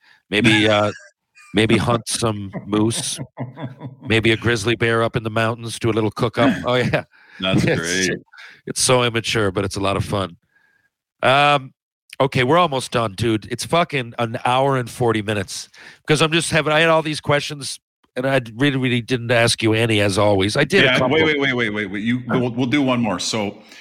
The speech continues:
Speaker 2: yeah, I liked your island question. So you're stuck on an island for five years. On your plate,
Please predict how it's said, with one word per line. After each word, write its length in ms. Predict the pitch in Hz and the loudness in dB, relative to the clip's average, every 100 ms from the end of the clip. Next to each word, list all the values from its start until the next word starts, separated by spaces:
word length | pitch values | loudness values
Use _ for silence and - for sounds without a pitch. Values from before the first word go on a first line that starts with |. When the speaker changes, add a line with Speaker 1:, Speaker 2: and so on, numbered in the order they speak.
| - _ _ | -20 _ _
Speaker 2:
yeah, 100 | 113 | -2
I 20 | 113 | 0
liked 260 | 139 156 139 | 0 -2 -4
your 100 | 127 | -4
island 440 | 98 117 113 104 | -2 -2 -2 -6
question. 280 | 98 87 - | -6 -8 -8
So 120 | - | -4
you're 180 | 120 101 | -2 -2
stuck 440 | - - 147 143 | -4 -4 -2 -2
on 100 | 156 | -2
an 80 | 139 | 0
island 340 | 113 110 113 110 | 2 0 -2 -4
for 140 | 101 | -8
five 460 | - 110 98 107 98 | -6 -2 0 0 -2
years. 460 | 90 76 78 - - _ _ _ 113 | -6 -6 -10 -14 -18 _ _ _ -2
On 200 | 127 143 | 0 2
your 120 | 143 | 0
plate, 540 | - - 127 82 - | -4 -2 -2 -2 -8